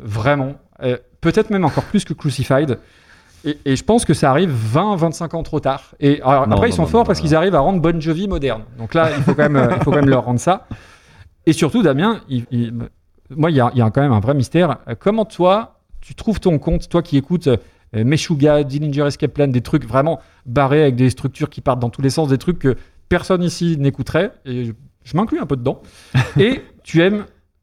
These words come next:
Speaker 1: ce truc-là qui est ultra calibré, tellement stéréotypé, et alors, euh, je termine juste là-dessus, ils ont réussi à me surprendre, par contre, parce qu'ils ont pas repris les vers en latin. Je les attendais tellement
Speaker 2: Oui,
Speaker 1: là-dessus
Speaker 2: c'est vrai.
Speaker 1: que du coup, ils ont réussi
Speaker 2: C'est
Speaker 1: à
Speaker 2: leur
Speaker 1: me
Speaker 2: petite
Speaker 1: surprendre.
Speaker 2: originalité.
Speaker 1: Exactement.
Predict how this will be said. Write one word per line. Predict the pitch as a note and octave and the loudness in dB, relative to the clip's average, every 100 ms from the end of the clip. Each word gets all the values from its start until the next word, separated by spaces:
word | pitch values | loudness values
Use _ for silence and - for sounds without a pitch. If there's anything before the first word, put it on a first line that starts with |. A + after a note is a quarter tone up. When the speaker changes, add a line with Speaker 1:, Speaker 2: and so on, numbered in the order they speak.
| _ | _
Speaker 1:
ce | - | -8
truc-là | D#3+ D#3 C3 C3+ | -6 -4 0 0
qui | - C#3+ | 0 2
est | D#3+ - _ | 2 2 _
ultra | F#3+ G#3+ - C#3 F#3 | 0 0 -2 -2 0
calibré, | F3 - D3+ C#3 B2 D#3+ | 0 0 0 0 2 2
tellement | D#3+ - G3+ A3+ G#3+ | 2 2 2 2 0
stéréotypé, | - E3+ D#3 C#3 C#3+ D#3 F#3+ - _ _ _ _ _ _ F#3 | -2 0 0 0 0 2 2 0 _ _ _ _ _ _ 0
et | A#3+ | 2
alors, | F3+ C#3+ C#3 | 2 2 2
euh, | D3+ D3 | 0 0
je | |
termine | - E3 F#3 | 0 2 2
juste | A3+ | 2
là-dessus, | F3+ - | 2 2
ils | A3+ F3 | 0 2
ont | |
réussi | F#3 F#3+ | 2 2
à | G#3 | 0
me | |
surprendre, | - D#3 A#2+ G3 A#3+ - | 0 0 2 0 -2 -2
par | D3 - | -2 0
contre, | F3 - - - | -2 -4 -6 -2
parce | A#2+ | 0
qu'ils | B2 | 0
ont | C3 | 2
pas | G3+ | 2
repris | - G#3+ | 0 0
les | C#3+ | 2
vers | D3+ D#3 | 2 2
en | |
latin. | D3 - G#2+ - | 0 -2 -10 -6
Je | A2 | 0
les | C3+ | 2
attendais | C#3+ D3 C#3+ | 2 2 2
tellement | A#3 A3 G#3+ | 0 0 2
Speaker 2:
Oui, | F#3+ | 4
Speaker 1:
là-dessus | C#3+ F#3 A3 | 2 2 2
Speaker 2:
c'est | |
vrai. | A#2 G#2+ - - | 2 0 -4 -2
Speaker 1:
que | F3 | 0
du | D#3+ | 0
coup, | D3 C4 | 0 2
ils | F3+ | 4
ont | F#3 | 2
réussi | F#3+ - A#3 | 2 0 0
Speaker 2:
C'est | |
Speaker 1:
à | A3 | 2
Speaker 2:
leur | - | 2
Speaker 1:
me | |
Speaker 2:
petite | C#3+ | 0
Speaker 1:
surprendre. | F3+ C3+ | 2 2
Speaker 2:
originalité. | C3+ B2 B2 | 4 2 2
Speaker 1:
Exactement. | C3 G3 - C#3+ | 0 -2 -2 -8